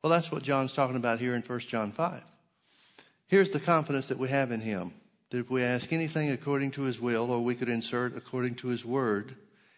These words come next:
he hears us. And if, literally since, that word if is the word since, and since we know that he hears us,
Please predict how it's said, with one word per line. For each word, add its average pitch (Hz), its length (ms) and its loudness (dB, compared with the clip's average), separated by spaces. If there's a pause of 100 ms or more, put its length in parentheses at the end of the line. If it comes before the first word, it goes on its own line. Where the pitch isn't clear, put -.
(140)
he 151 160 4
hears 175 340 4
us. - 300 -8 (360)
And 139 220 2
if, 156 520 6
literally 143 400 2
since, - 680 0 (140)
that 123 120 -2
word 135 220 0
if 139 220 0
is 127 140 -6
the 127 100 -2
word 139 200 -4
since, - 540 -6 (960)
and 139 180 0
since 240 460 2
we 151 160 2
know 135 280 6
that 147 160 2
he 147 160 2
hears 190 380 4
us, - 340 -12